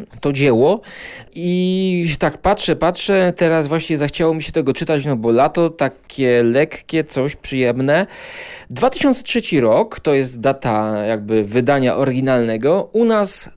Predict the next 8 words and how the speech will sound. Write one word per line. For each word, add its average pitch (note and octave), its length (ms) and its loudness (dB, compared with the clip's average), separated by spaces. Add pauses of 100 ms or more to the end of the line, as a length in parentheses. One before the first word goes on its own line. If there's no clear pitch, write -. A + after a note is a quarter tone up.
Timow G#3 580 -2
i C#3 100 -8
Cisi B2+ 500 -6
Wspólnicy, D#3 920 -2 (440)
dwa E3 140 2
tysiące C#3 360 -2
trzynasty C3+ 540 0
rok, C3+ 320 2